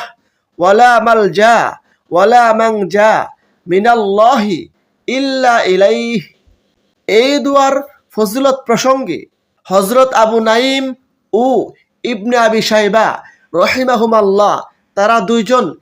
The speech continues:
বর্ণনা করেছেন। তারা বলেন, যে ব্যক্তি এই দোয়াটি একবার পাঠ করবে,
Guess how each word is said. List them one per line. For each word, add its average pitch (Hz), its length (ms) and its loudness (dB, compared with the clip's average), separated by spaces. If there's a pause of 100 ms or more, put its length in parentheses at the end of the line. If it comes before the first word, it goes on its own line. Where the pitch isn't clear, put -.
(140)
বর্ণনা 233 420 -2
করেছেন। 190 580 -4 (440)
তারা 226 260 0
বলেন, 208 460 0 (440)
যে 202 180 0
ব্যক্তি 277 560 -6 (340)
এই 240 300 0
দোয়াটি 214 680 -2 (320)
একবার 240 460 -2
পাঠ 214 280 -2
করবে, 185 500 -4